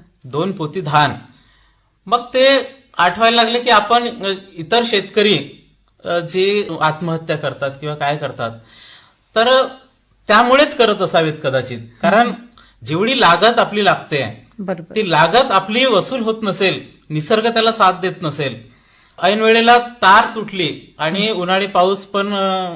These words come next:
Speaker 1: अ, नसतोच आणि विहिरीतलं पाणी, विजेची तार तुटल्यामुळे शेताला पाणी पुरवता आलं नाही
Speaker 2: हं.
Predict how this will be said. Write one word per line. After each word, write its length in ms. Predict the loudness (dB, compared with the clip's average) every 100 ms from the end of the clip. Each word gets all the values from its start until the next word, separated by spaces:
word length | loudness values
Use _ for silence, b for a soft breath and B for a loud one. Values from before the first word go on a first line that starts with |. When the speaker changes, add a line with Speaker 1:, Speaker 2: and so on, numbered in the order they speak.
| -6
Speaker 1:
अ, 240 | -4 -2 0
नसतोच 520 | 0 0 -4 -6 -8 b b b b b -6
आणि 280 | -4 -2 -4
विहिरीतलं 500 | -2 -2 -2 -4 -4
पाणी, 480 | 0 0 2 0 -2 -6 -20 _ -6
विजेची 420 | -4 -2 -4 -4
तार 220 | 0 0 0
तुटल्यामुळे 600 | -6 -6 -2 0 0 -2 -6 -14
शेताला 380 | -14 -8 -6 -4
पाणी 280 | -4 -4 -4
पुरवता 460 | -4 -4 -2 -4
आलं 160 | -6 -8
नाही 140 | -10
Speaker 2:
हं. 320 | -12 -8 -6